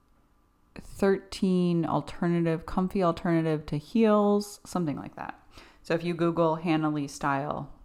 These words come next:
thirteen comfortable alternatives to heels, you should get a shoe thing come up in that.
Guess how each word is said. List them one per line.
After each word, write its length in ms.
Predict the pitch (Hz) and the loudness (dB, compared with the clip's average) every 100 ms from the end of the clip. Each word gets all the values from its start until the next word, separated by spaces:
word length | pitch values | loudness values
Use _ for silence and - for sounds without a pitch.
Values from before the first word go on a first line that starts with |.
| - - | -14 -8
thirteen 560 | 156 156 - 151 151 | -8 -6 -6 -4 -6
comfortable 840 | - 147 147 - 131 147 151 143 139 - _ _ _ _ _ _ _ _ _ - | -4 -4 -4 -6 -6 -6 -6 -10 -14 -20 _ _ _ _ _ _ _ _ _ -6
alternatives 840 | 151 - 156 151 131 131 131 - | -4 -2 -4 -2 -4 -6 -8 -18
to 160 | - 143 | -10 -10
heels, 720 | - 139 - - 151 - - - - - _ | -6 -6 -4 -6 -8 -16 -20 -20 -20 -20 _
you 80 | 160 | -10
should 220 | - 156 | -8 -8
get 100 | - | -8
a 40 | - | -10
shoe 180 | - | -14
thing 280 | - - 156 | -14 -12 -12
come 160 | 156 131 | -6 -6
up 160 | - | -6
in 120 | 131 143 | -6 -6
that. 240 | - | -6